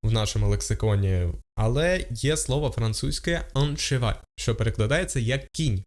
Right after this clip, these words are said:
І давайте ж читати приклад. J'aime crasser les chevaux. Мені подобається гладити коней. Наступне слово в нас панталони.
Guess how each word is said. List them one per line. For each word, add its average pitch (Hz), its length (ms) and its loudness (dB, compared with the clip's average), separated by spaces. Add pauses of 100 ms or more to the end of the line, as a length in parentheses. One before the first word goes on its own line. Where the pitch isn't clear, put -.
(140)
І 151 160 4
давайте 123 380 0
ж - 120 -8
читати 113 320 -2
приклад. 107 520 -4 (280)
J'aime 165 400 0
crasser 123 560 0 (180)
les 127 280 0
chevaux. 101 440 0 (580)
Мені 135 160 4
подобається 139 540 0
гладити 113 560 0
коней. 104 500 0 (360)
Наступне 135 640 0
слово 156 440 0
в 113 100 0
нас 113 420 0 (220)
панталони. 120 600 0